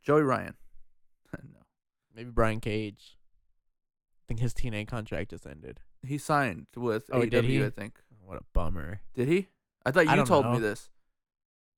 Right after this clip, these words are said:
Speaker 1: You
Speaker 2: I
Speaker 1: know who
Speaker 2: w-, I
Speaker 1: really
Speaker 2: didn't,
Speaker 1: needs to
Speaker 2: I
Speaker 1: leave
Speaker 2: probably don't know.
Speaker 1: Impact and just sign to the Fed already?
Speaker 2: No. I don't, I don't care who you're gonna say,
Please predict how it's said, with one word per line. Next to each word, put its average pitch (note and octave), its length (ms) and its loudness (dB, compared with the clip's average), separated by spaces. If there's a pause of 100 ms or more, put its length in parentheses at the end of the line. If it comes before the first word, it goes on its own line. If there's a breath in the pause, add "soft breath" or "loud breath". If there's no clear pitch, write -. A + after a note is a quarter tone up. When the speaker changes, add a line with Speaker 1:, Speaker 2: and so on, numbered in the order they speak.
Speaker 1:
You A#2+ 100 -2
Speaker 2:
I C3 60 6
Speaker 1:
know D3+ 80 8
who A3+ 120 6
Speaker 2:
w-, D#3 120 6
I C#3+ 100 10
Speaker 1:
really F3 120 8
Speaker 2:
didn't, D#3+ 140 4
Speaker 1:
needs E3 160 -2
to A2 60 -2
Speaker 2:
I B2+ 120 6
Speaker 1:
leave D#3 140 4
Speaker 2:
probably A#2+ 160 6
don't A2 60 2
know. D3+ 60 2
Speaker 1:
Impact E3 460 4
and A#2 120 -2
just B2+ 220 -4
sign C#3 260 0
to - 140 -6
the B2 80 0
Fed C#3+ 260 2
already? D#3+ 460 -2 (100)
Speaker 2:
No. A2+ 480 0 (600)
I C3+ 80 0
don't, C#3+ 120 4
I D3+ 140 2
don't D#3+ 160 2
care D3 240 4
who D3 80 2
you're D3+ 120 4
gonna D3+ 160 0
say, D#3 380 2